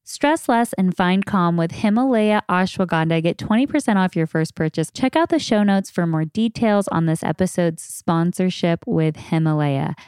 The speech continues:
Now, back to the show. I've dived into this a couple times on the podcast, but for anybody who,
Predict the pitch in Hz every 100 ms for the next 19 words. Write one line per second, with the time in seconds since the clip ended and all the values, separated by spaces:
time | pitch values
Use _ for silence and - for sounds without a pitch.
0 | _ - 156 156 160 208 - 165 - 185
1 | 190 - 135 180 165 _ _ _ _ _
2 | _ _ 214 214 202 226 269 254 247 226
3 | 208 190 208 202 208 214 190 180 175 180
4 | 180 180 190 175 - 165 - 175 185 185
5 | 180 175 180 156